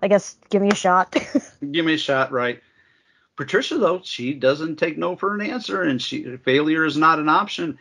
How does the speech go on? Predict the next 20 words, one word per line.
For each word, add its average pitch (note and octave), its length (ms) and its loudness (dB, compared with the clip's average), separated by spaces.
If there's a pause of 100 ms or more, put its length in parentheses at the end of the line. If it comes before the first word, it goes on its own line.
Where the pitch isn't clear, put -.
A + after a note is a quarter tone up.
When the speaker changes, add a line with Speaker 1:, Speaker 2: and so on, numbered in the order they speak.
Speaker 2:
And B2+ 300 -2
she C#3 440 -2
crawls C#3 320 2
up C#3+ 140 4
over D3 200 2
the C#3 80 -6
bar C#3+ 260 2
to C#3 80 -2
go C3+ 160 2
for C3+ 160 -6
the A#2 140 -4
one C3 340 -2
gun C#3 260 0
that's B2 160 -8
the B2 100 -8
closest, C#3+ 520 -4
and G#2+ 180 -8
what D3+ 180 -4
happens? E3 380 -4
She - 220 -10